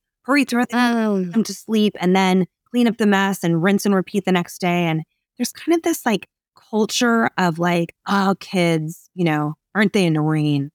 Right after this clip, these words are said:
Speaker 1: And aren't the littles so, like, ugh, you know, or let's just, like, get 'em into the play dates and I'll, I can avoid them."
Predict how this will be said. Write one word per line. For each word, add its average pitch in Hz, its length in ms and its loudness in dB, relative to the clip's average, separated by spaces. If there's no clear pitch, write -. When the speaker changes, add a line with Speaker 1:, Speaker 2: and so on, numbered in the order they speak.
Speaker 1:
And 175 100 0
aren't 190 180 2
the 190 100 2
littles 175 420 2
so, 160 320 0
like, 151 320 -2
ugh, 175 240 0
you 170 140 0
know, 151 360 0
or 180 60 0
let's 185 160 0
just, 185 120 0
like, 170 220 -2
get 202 160 0
'em 196 60 2
into 190 180 0
the 180 100 -2
play 180 220 0
dates 175 180 0
and 170 80 0
I'll, 165 320 -2
I 160 60 -2
can - 160 -6
avoid 156 460 0
them." 147 260 -2